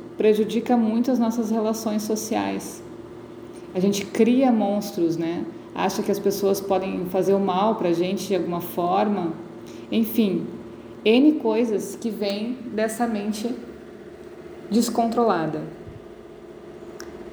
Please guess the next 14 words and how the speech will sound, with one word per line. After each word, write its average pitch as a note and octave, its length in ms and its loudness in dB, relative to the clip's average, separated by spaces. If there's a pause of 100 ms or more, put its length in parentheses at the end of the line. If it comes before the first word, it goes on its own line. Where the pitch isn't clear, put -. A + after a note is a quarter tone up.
(140)
Então, G#3 520 4
vamos A3 260 2
refletir A3 500 2
um G#3 60 0
pouquinho G#3+ 360 0
sobre F3 300 0
isso. G3+ 360 0 (1600)
E G#3+ 340 8
aviso A3 420 4
também A3 580 2
que A#3 120 -4
o A#3 60 0
pessoal G#3 480 2
tá F#3 600 0